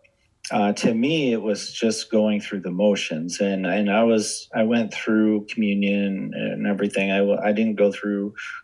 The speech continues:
confirmation, but, um, it, w-, it was more procedural than I think, um,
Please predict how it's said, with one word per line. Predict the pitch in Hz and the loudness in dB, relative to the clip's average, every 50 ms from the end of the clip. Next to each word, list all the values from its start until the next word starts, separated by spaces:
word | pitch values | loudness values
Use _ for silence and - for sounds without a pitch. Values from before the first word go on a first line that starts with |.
| - | -8
confirmation, | - - 107 104 - - 110 104 104 101 92 - - 107 104 101 101 101 - | -2 0 0 0 0 0 2 2 2 2 2 0 0 0 0 0 -2 -2 0
but, | - 101 98 95 90 - - - | 2 4 4 4 2 0 -2 -4
um, | 107 98 95 92 90 87 90 92 - - _ _ _ _ - - - - _ - - - _ - | -4 -2 -2 -2 -4 -4 -6 -10 -12 -16 _ _ _ _ -20 -20 -20 -20 _ -20 -20 -18 _ 0
it, | 123 | 0
w-, | 120 117 123 127 123 127 | 2 4 4 6 6 6
it | 127 | 6
was | 123 123 123 - | 6 4 2 0
more | - 151 151 143 139 | -2 0 0 0 0
procedural | - - 117 110 - - - 127 127 127 123 110 107 101 98 92 92 92 95 95 - | 0 0 -2 0 0 0 0 2 2 2 2 0 0 0 2 2 2 2 0 0 -2
than | 101 95 95 95 | -2 -2 -2 -2
I | 92 92 98 | -2 -2 -4
think, | 98 - 104 101 95 92 - - - - | -2 -2 -2 -2 -2 -6 -10 -16 -14 -6
um, | - 107 98 92 90 90 87 82 87 90 87 - | -4 -2 0 0 0 0 -2 -2 -4 -4 -6 -10